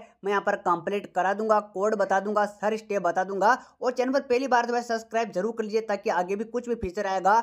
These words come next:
कुछ भी नया इन्फॉर्मेशन आएगा तो मैं आपको जानकारी सबसे पहले प्रोवाइड करा दूंगा। अब बात करते हैं कि भाई हमें ये वाला फीचर नहीं मिला है। सबसे पहले आपका ये सवाल आएगा कि भाई हमें यहाँ पर ये डेली यहाँ पर कैप्चर वाला फीचर नहीं मिला है, तो ये आपको कैसे मिलेगा?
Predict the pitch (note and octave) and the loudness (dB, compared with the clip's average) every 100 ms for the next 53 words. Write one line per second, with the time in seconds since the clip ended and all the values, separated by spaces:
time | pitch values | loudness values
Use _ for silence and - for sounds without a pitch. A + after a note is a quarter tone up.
0 | A3+ _ - B3 A#3+ G#3 G3+ G#3 G#3 G#3 | 0 _ -10 -6 -4 -2 0 0 2 2
1 | G3+ G3+ F3 F3+ G3 G3+ G3+ F#3 F#3 E3+ | 0 -2 -2 0 -2 0 2 0 0 0
2 | E3 E3+ F3 A3+ A3+ _ - G3+ - G#3 | 0 0 0 -2 -4 _ -4 -4 -2 -2
3 | G3+ F3+ F#3+ F#3 D#3+ D#3+ F#3+ - F3 E3 | 0 -2 0 0 2 2 0 -2 0 0
4 | E3 E3+ - B3 G#3+ A#3 A#3 A3 G#3+ A3+ | 0 -2 0 0 4 2 2 -2 0 2
5 | C4 - _ - C4 A3+ C4 - - G3 | 0 -2 _ -8 0 2 2 -2 -2 0
6 | A3 A#3 A#3 G#3+ G#3+ G3+ G#3 G3+ D#3 C#3+ | 2 2 4 2 0 -2 -2 0 -2 -2
7 | F3+ F#3 F3 D3 - G#3+ - A#3 A3+ G#3+ | -2 2 2 0 -2 -4 -4 -2 0 2
8 | G#3+ G#3 G#3+ G3 F#3+ F3+ F#3+ A3+ A3+ - | 0 -2 2 2 4 4 4 4 2 -10
9 | _ A#3+ A3 A3+ G#3+ F3 G3 G#3+ G#3 A3 | _ -6 -2 0 0 -2 -2 -2 0 0
10 | A3 E3 G3+ B3 A#3+ G3+ G#3+ G#3+ F3 E3+ | 0 -2 -6 -2 0 0 -2 -4 -4 -2
11 | G3 F3+ F#3+ A3+ - _ - G#3 G#3 F3 | 0 2 4 2 -2 _ -12 -4 -2 0
12 | G3+ F#3+ F3+ D#3 - G#3 C4 B3+ C4 B3+ | 0 2 2 0 -4 0 2 4 2 2
13 | A#3+ B3 B3+ A#3 G#3 A3+ | -2 -2 -2 -2 2 2